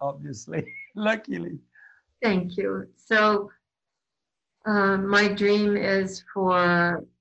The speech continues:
Speaker 2: this project, this Lael Vineyards, to go for generations to come.
Speaker 1: Yes.
Speaker 2: You know, we're six generations into this story so far.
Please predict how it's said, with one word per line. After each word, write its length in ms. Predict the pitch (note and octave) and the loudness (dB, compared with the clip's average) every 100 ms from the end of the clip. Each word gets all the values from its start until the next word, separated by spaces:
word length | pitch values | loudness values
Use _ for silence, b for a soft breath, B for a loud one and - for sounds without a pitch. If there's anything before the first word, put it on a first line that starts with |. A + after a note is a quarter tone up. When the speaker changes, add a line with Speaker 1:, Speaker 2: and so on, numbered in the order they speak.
| _ _ _ _ _ _ - | _ _ _ _ _ _ -10
Speaker 2:
this 300 | E3 F3 F3+ | -2 -2 -2
project, 720 | - F3+ F3 D#3+ D3+ D#3+ - F3 | 0 0 2 0 0 -2 -8 -4
this 320 | E3 E3 - | -4 -4 -14
Lael 400 | E3+ E3 D#3+ D#3+ | -2 2 2 2
Vineyards, 600 | D#3+ D#3+ D#3+ D#3 D#3 - | 0 -2 -2 -4 -6 -14
to 120 | - | -8
go 280 | F3 E3+ E3 - | 0 2 0 -2
for 100 | E3+ | -6
generations 880 | E3 D#3 D3+ D3+ D#3 - F3 F3 - | -4 -4 -2 -4 -4 -4 -2 -4 -6
to 120 | E3 | -12
come. 360 | - E3+ F3+ | -4 0 2
Speaker 1:
Yes. 80 | G3+ | 0
Speaker 2:
You 140 | F#3+ E3+ | -2 -2
know, 160 | D#3+ | -2
we're 160 | E3 D#3+ | 0 0
six 380 | D#3 G#3 G3+ - | 0 -4 -4 -6
generations 920 | - F3 E3 D#3+ D#3+ D#3+ E3+ E3 D#3 | -2 0 2 0 -2 -4 -6 -6 -6
into 340 | D#3 E3 E3 E3 | -6 -4 -6 -6
this 400 | D#3+ D#3+ - _ _ _ | -6 -6 -10 _ _ _
story 640 | - - E3 E3+ F#3 F#3 | -14 -2 2 2 2 0
so 240 | - E3+ E3+ | -2 -6 -4
far. 480 | F3 E3+ F3+ F#3+ A3+ | 0 2 4 4 0